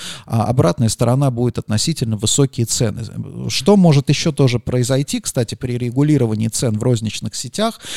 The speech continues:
это то, что, например, а, опять же, допустим, владельцы небольших торговых точек, они могут скупать, уже так, такое было в своё время с бумагой, да, например,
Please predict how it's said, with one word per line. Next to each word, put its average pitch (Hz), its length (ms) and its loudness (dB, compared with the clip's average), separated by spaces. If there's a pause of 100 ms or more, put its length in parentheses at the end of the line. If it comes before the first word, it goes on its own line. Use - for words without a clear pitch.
(260)
это 135 260 0
то, 160 200 6
что, 139 200 2
например, 117 600 4
а, 117 500 2
опять 120 280 -2
же, 107 440 -2
допустим, 110 440 -4
владельцы 117 580 -2
небольших 113 540 0
торговых 113 480 -4
точек, 202 540 -2
они 131 260 0
могут 139 320 0
скупать, - 580 -2
уже 113 180 -6
так, - 280 -10
такое 131 280 -4
было 117 260 -4
в - 40 -4
своё 110 220 -4
время 110 260 -4
с 107 80 -4
бумагой, 151 560 -2
да, 135 180 -2
например, 117 500 -2